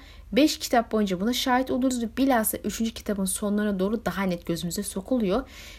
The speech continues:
Beşinci kitapta gördüğü rüya hırslarına dair işaretler barındırmaya devam ediyor. Genç yaşına rağmen bu tarz bir yaşam onun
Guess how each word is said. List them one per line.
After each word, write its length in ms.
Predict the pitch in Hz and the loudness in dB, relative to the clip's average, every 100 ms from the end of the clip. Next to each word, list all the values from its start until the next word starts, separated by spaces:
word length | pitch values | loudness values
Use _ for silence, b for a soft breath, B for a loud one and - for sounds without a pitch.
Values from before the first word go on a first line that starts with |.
| B - | B 2
Beşinci 340 | 220 - 240 | 4 4 -2
kitapta 340 | - 240 226 214 | 0 0 2 2
gördüğü 380 | 208 202 202 | 2 2 0
rüya 320 | 190 214 269 226 | 2 4 4 2
hırslarına 500 | 202 - 196 185 175 | 0 0 0 0 0
dair 200 | 175 180 | -2 -2
işaretler 500 | - 196 190 190 175 | -4 -4 -2 -2 -2
barındırmaya 540 | 175 170 160 165 196 247 B B - | -2 -2 -4 -2 -2 -4 B B -2
devam 340 | 165 165 208 226 | 2 4 4 4
ediyor. 360 | 214 220 240 B B B - | 2 0 0 B B B 4
Genç 320 | 254 370 - | 6 6 4
yaşına 340 | 330 277 277 262 | 2 4 4 6
rağmen 380 | 254 254 247 | 6 6 4
bu 100 | 277 | 2
tarz 280 | 277 269 233 | 2 2 4
bir 80 | 226 | 2
yaşam 420 | 226 226 285 285 - | 2 2 0 -2 0
onun 440 | 214 233 285 | 4 4 4